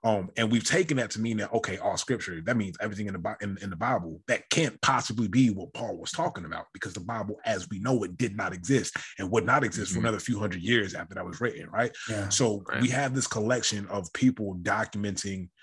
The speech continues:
Speaker 1: uh, their encounters and, and where they've been able to discern the sacred and the divine in their lives, and we benefit from that. And then we recast it as something that it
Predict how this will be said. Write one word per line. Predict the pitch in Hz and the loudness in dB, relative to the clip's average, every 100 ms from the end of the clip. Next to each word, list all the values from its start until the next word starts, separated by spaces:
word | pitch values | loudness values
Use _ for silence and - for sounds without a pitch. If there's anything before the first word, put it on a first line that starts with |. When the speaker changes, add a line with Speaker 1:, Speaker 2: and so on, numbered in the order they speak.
| - _ _ | -20 _ _
Speaker 1:
uh, | 90 87 80 - | -12 -10 -10 -12
their | 101 98 120 110 | -4 4 4 4
encounters | 104 92 85 120 117 110 107 92 90 87 - - _ _ - | 0 -6 0 0 2 0 -2 -4 -6 -10 -16 -18 _ _ -4
and, | 110 98 | -2 0
and | 101 98 | 0 2
where | 110 107 | 2 2
they've | 104 | 2
been | 104 101 - | 0 0 2
able | 110 104 98 95 - | 2 2 -2 -4 -8
to | 101 | -6
discern | 87 85 - 120 104 92 87 - - _ | -2 2 4 4 2 -2 -8 -14 -20 _
the | 110 | -6
sacred | - 123 120 104 92 90 | -2 0 0 0 -6 -4
and | 104 | -4
the | 90 | -2
divine | 95 85 104 101 98 | -4 -2 0 0 0
in | 107 104 | -2 -2
their | 95 90 | -2 -2
lives, | 87 101 92 87 - | 0 0 0 -2 -6
and | 98 | -6
we | 92 | -6
benefit | 87 82 139 120 107 - | -2 2 2 2 -2 -6
from | 98 85 | -8 -6
that. | 87 90 92 - - - | -4 -6 -8 -14 -14 -4
And | 117 | 2
then | 117 107 | 4 4
we | 117 | 4
recast | 101 120 156 117 107 - | 6 6 4 2 -2 -2
it | 98 | -4
as | 92 | 0
something | 117 104 101 | 0 0 0
that | 98 | -2
it | 92 | -2